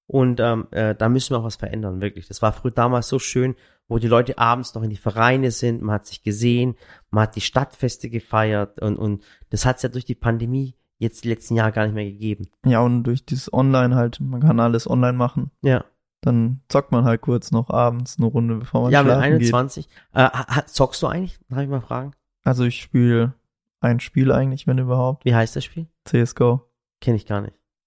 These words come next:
Speaker 2: So ein Eco-Shooter, den gibt's schon ein bisschen länger.
Speaker 1: Echt? Kenn ich gar nicht. Ich hab das so, ich kenn das gar nicht. Ich bin, ich hab da, ich hab noch nie gezockt. Ich war schon immer arbeiten. Ja.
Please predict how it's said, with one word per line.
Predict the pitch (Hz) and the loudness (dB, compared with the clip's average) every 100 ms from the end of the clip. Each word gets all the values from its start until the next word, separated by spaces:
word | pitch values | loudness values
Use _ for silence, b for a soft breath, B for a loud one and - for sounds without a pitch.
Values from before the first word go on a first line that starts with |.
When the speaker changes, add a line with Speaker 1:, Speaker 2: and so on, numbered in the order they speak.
| _ - - | _ -20 -4
Speaker 2:
So | - | 0
ein | 113 110 - | 2 0 0
Eco-Shooter, | 123 - 120 120 120 117 | -2 0 -2 -2 -2 -2
den | 110 117 | -2 -4
gibt's | 120 - | -8 -6
schon | 120 | -4
ein | |
bisschen | 123 - | -2 0
länger. | 113 117 120 | 0 0 0
Speaker 1:
Echt? | 123 113 | 2 0
Kenn | - 123 | 0 -2
ich | 113 | -2
gar | 92 | -6
nicht. | 92 90 | -8 -8
Ich | |
hab | 101 | -10
das | - - | -8 -2
so, | 113 - | -2 -2
ich | - - | -6 0
kenn | 131 | 0
das | 120 | 0
gar | 104 | -2
nicht. | 95 | -4
Ich | - | -6
bin, | - | -10
ich | 110 127 | -4 -4
hab | - | 0
da, | 117 107 b b _ | 0 0 b b _
ich | - | -2
hab | 135 | 2
noch | 131 | 4
nie | 139 147 | 4 4
gezockt. | 131 - 95 - | 0 -6 -8 -10
Ich | 87 - | -6 0
war | 104 - - | 0 0 -6
schon | - | -4
immer | 90 92 | -2 -2
arbeiten. | 90 87 90 - _ _ _ _ _ | -2 -6 -10 -14 _ _ _ _ _
Ja. | - | -10